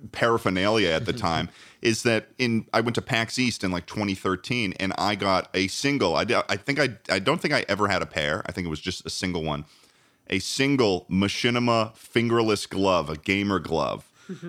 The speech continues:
Speaker 1: Um,
Speaker 2: Yes.
Speaker 1: yeah, for our video listeners, fuck you. I'm gonna, it's gonna be shown on screen. I'll send a photo to Scott so he can show it. But it is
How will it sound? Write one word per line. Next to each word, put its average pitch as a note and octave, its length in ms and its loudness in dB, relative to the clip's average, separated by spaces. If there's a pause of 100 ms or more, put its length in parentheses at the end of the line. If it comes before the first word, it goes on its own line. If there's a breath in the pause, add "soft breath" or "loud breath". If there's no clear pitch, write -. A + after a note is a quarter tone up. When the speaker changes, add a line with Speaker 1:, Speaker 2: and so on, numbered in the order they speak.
Speaker 1:
Um, E2+ 380 0
Speaker 2:
Yes. - 360 -6 (200)
Speaker 1:
yeah, F2+ 420 2 (120)
for A2 200 2
our G2+ 200 4
video G#2 420 4
listeners, E2+ 680 0 (180)
fuck - 420 -4
you. F2 460 0
I'm F#2 120 0
gonna, F2+ 300 0
it's F2 160 -6
gonna F#2 160 -4
be E2 120 -6
shown F2 260 -4
on D#2 140 -4
screen. E2+ 280 -4
I'll D#2 80 -4
send D#2+ 200 -6
a D2 40 -4
photo D#2+ 340 -4
to C#2+ 100 -4
Scott D#2 340 -4
so D#2 80 -8
he C2+ 60 -8
can D2 100 -12
show F2 320 -4
it. D2+ 140 -10
But F2 180 0
it F2 100 -2
is F#2+ 300 0